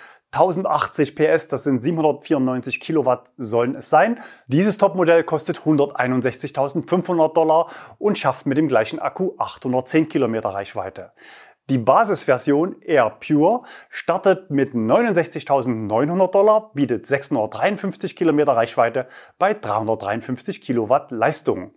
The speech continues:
Eine Besonderheit beim Lucid Air ist das neunhundert Volt System, das es bisher noch bei keinem Elektroauto gab. Der Hersteller verspricht dadurch besonders hohe Ladeleistungen.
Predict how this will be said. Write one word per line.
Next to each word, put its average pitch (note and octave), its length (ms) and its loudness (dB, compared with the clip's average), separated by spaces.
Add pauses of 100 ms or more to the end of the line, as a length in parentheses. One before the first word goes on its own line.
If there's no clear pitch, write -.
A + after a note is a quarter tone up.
(140)
Eine C#3 220 0
Besonderheit F#3 720 2
beim D#3 340 2
Lucid G3 320 -2
Air D#3 300 2
ist - 200 -4
das B2 180 0
neunhundert C3 680 0
Volt A#2 220 0
System, F3 540 0 (260)
das C#3 160 -2
es G#3 120 -4
bisher F#3 320 2
noch F#3 160 0
bei G#3 140 2
keinem B2 320 -2
Elektroauto C3 600 0
gab. A#2+ 340 2 (320)
Der B2 80 2
Hersteller F#3 400 0
verspricht - 500 -2
dadurch D#3 400 0
besonders C#3+ 600 0
hohe B2+ 160 2
Ladeleistungen. A2+ 960 0